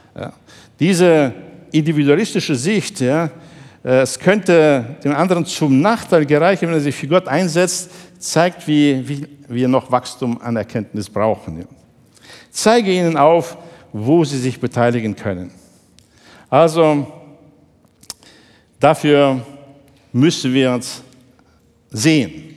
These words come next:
Deswegen sagt der Hebräerbrief hier, "Indem wir unsere eigene Versammlung nicht verlassen, wie es einige zu tun pflegen." Ich brauche diese Treffen, damit andere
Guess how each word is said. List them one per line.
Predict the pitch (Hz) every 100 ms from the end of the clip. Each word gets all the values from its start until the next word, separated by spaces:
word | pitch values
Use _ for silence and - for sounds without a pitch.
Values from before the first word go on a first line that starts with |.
| 113
Deswegen | 120 170 180 147
sagt | 120 147 -
der | 139
Hebräerbrief | 120 113 143 131 131 123
hier, | 135 127 127 123 - - - -
"Indem | 135 123 202 214
wir | 196
unsere | 180 139 135
eigene | 160 190 185
Versammlung | 170 143 160 165 160 131
nicht | 160 247 -
verlassen, | 170 147 214 - 233 240 - - _ _ _ _ - _ _ _ _
wie | -
es | 175 -
einige | 156 202 180 170
zu | -
tun | - 269 262
pflegen." | 127 117 95 87 - - - _ _ - - _ -
Ich | 240 -
brauche | 139 165 220 175 143 120 - 113
diese | 160 156 -
Treffen, | 156 165 165 147 117 - - - - _ _ _ -
damit | 143 147 131 139
andere | 170 214 180 156 151